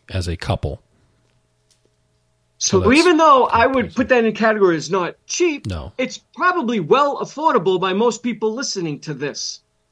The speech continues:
Speaker 2: And to have that peace of mind, and these conversations with them, from what I've researched, can go an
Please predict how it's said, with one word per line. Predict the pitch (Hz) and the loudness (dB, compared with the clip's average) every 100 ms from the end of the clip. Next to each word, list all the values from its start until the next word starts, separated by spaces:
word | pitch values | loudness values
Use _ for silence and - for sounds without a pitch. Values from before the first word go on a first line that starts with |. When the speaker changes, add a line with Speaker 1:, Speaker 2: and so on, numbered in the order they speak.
| _ - | _ -10
Speaker 2:
And | - 240 226 | 2 2 2
to | 233 | 0
have | 196 156 240 320 320 | 0 0 4 4 4
that | 240 196 | 0 0
peace | 233 277 - | -4 -4 -2
of | 214 | -2
mind, | 240 262 | 0 0
and | 233 | 2
these | 330 | 2
conversations | - 302 359 294 202 - 349 - 220 156 | 0 2 2 2 -4 0 0 -2 -8 -2
with | 175 | -2
them, | 175 170 | 0 -6
from | 165 165 | -6 -4
what | 214 | -2
I've | 240 196 165 | -2 -4 -2
researched, | 254 330 - 175 147 - _ _ | -2 0 0 -2 -2 -10 _ _
can | 247 | -6
go | 226 285 330 | 0 0 2
an | 185 - | -2 -6